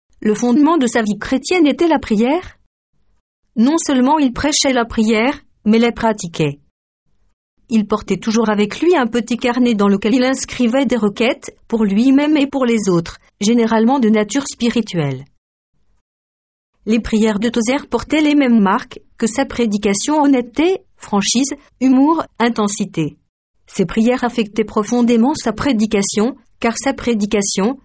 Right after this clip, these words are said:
n'était qu'une déclaration de ce qu'il découvrait dans la prière. Ses prières affectaient aussi sa façon de vivre. Il disait souvent, « Un homme est comme sa vie de prière. »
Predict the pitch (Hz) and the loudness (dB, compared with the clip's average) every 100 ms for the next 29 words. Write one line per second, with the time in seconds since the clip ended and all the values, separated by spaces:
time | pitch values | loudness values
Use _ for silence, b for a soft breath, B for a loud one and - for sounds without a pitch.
0 | _ 220 247 294 285 254 208 233 233 226 | _ -2 0 0 0 2 2 2 0 0
1 | 220 285 240 220 285 262 208 240 233 220 | -2 0 0 0 -2 0 0 0 0 -2
2 | 247 269 247 214 - 208 254 359 - _ | 0 0 0 -2 -2 0 0 -2 -6 _
3 | _ _ _ _ _ _ _ _ _ - | _ _ _ _ _ _ _ _ _ -6
4 | - 170 220 240 254 240 240 208 330 320 | -4 -2 0 0 0 -2 -4 -4 0 0
5 | 233 - 254 269 226 220 220 269 214 180 | 0 0 -2 -2 -2 -2 -2 0 0 0
6 | 170 165 156 - _ _ _ _ _ _ | -2 -2 -8 -16 _ _ _ _ _ _
7 | _ _ _ - 233 202 202 196 196 - | _ _ _ -2 0 2 0 0 -2 -2
8 | 165 220 - B _ 208 220 269 311 330 | -2 0 -2 B _ 0 2 2 0 0
9 | 254 220 214 220 240 247 - 208 254 359 | 0 0 0 0 0 -2 -2 0 0 -2
10 | - | -6